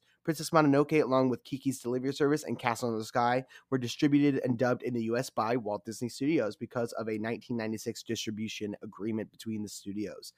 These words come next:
And in two thousand, the U S got to see the English dub version in theaters.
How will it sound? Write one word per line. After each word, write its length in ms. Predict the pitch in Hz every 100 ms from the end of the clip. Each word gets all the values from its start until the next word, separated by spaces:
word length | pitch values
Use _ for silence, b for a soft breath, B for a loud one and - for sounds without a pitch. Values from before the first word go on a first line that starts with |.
| B B B
And 180 | 131 131
in 220 | 165 151
two 280 | - - 233
thousand, 720 | 226 240 262 254 156 110 101 - b b _
the 80 | 127
U 340 | 127 170 175
S 240 | 147 147 -
got 240 | 135 127
to 80 | 123
see 260 | - 131
the 200 | 117 123 -
English 320 | 214 220 185
dub 260 | - 127 110
version 320 | 117 110 110
in 200 | - 107
theaters. 580 | 101 80 - - -